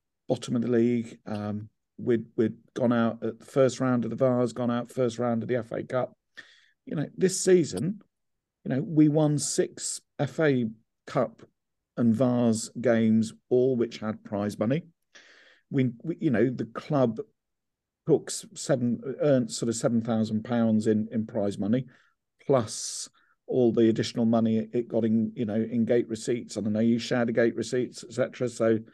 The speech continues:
you know, it, it, it's, it wasn't thousands that we took in gate receipts, but, you know, there was fifty fifty money, there was merchandise money, et cetera.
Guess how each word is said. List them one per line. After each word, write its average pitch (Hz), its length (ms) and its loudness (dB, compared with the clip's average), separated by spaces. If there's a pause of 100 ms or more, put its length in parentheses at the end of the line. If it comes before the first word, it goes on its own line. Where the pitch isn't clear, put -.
(140)
you - 60 -8
know, 110 120 0
it, 120 180 -4
it, - 160 -2 (100)
it's, - 240 -10 (160)
it 117 140 -4
wasn't 123 320 0
thousands 120 480 0
that 113 120 -6
we 120 120 -4
took 117 200 -10
in 113 120 -4
gate 110 180 -6
receipts, 127 380 -6 (640)
but, - 100 -6
you 226 100 -2
know, 156 140 0
there 175 100 -4
was 156 140 -2
fifty - 380 -4
fifty - 400 -8
money, 151 260 0
there 143 140 -2
was 120 280 0
merchandise 139 880 -4
money, 131 340 0
et 123 120 -8
cetera. 135 420 -8